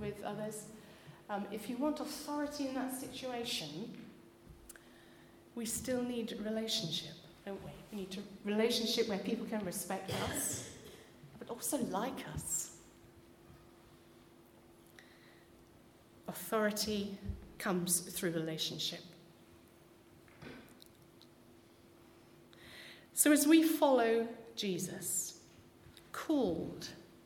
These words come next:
and chosen, we don't have to believe in our own greatness. Have you been watching The Apprentice? The Apprentice is on our T V screens again at the moment, isn't it? Don't know if you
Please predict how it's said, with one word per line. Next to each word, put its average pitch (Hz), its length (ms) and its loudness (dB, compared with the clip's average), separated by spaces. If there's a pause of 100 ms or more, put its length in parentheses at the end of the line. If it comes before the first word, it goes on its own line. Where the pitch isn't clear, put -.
(360)
and 175 140 0
chosen, 226 440 -2 (1700)
we 233 140 4
don't 277 340 12
have 226 180 2
to 233 100 4
believe 226 420 8
in 220 180 12 (220)
our 226 480 12
own 180 220 4
greatness. 165 720 -2 (760)
Have 262 240 6
you 359 200 12
been 370 260 12
watching 220 460 10
The 214 160 10
Apprentice? 208 960 6 (840)
The 233 200 6
Apprentice 320 420 6
is 262 100 2
on 269 100 4
our 269 200 4
T 254 140 2
V 247 140 4
screens 214 340 4
again 208 200 8
at 202 120 6
the 196 60 6
moment, 180 300 4
isn't 180 180 0
it? 285 280 0
Don't 190 120 2
know 190 60 6
if 185 140 2
you 208 180 0